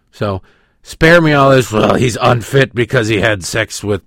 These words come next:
Stormy Dan-," I don't care that he had sex with Stormy Daniels.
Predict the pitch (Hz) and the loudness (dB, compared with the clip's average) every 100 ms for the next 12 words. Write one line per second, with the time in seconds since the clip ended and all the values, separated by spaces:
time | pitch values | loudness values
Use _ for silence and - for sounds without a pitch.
0 | _ - 120 104 104 101 117 139 165 135 | _ -10 -4 -4 -4 -8 -6 -6 -6 -6
1 | 135 113 98 90 78 95 85 - - - | -6 -6 -8 -10 -12 -16 -16 -18 -20 -20
2 | 82 82 80 78 85 78 | -20 -20 -20 -20 -20 -20